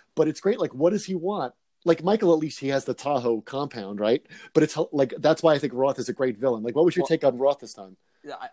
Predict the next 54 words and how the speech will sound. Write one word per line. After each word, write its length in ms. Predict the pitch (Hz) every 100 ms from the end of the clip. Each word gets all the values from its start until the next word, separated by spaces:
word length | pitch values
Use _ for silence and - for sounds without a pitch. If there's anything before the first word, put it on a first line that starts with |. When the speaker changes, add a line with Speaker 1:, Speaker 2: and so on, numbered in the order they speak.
| _
Speaker 2:
I 120 | - 135
was 140 | 131
gonna 200 | 131 110
say, 320 | 120 104 104 -
uh, 140 | 92 -
and 100 | 101
I 60 |
was 140 | 101 95
gonna 100 | 92
bring 140 | 95
up 100 | 87
the 60 | 80
cake 320 | - 92 -
as 100 | 85
well. 300 | 92 90 80
It's, 380 | 95 - - - - _ _ -
we've 320 | 104 123 123
talked 280 | - 127 -
on 120 | 98
the 80 | 87
podcast 460 | 92 95 90 87 90
a 40 |
few 140 | 87
times 320 | 87 85 80 -
about 280 | 85 82
things 200 | 87 87
being 180 | 87 85
disconcerting 800 | 78 90 - 92 - 87 90 113 - _ -
when 220 | 92 131
Speaker 1:
Yes. 200 | 87 85 _ - - _ _
Speaker 2:
they're, 100 | 110
uh, 40 | -
when 220 | 110 104
they, 160 | 95 98
uh, 320 | - 67 - -
things 220 | 113 -
seem 140 | 113
to 60 | 101
be 100 | 87
spinning 500 | - - 117 117 117
or 100 | 95
you 100 | 95
can't, 360 | - 113 104 - _
you 140 | 95
can't. 320 | - 113 101 - _ _ _ _ _ _ _ _ _ _ _ _ _ -
I 160 | 110
cannot 400 | 110 113 107 110
catch 220 | - 104 95
a 60 | - _ _
drift 360 | - 104 101 _
of 140 | 95
what 160 | 92 92
Hyman 340 | - 95 95
Roth 300 | 90 90 90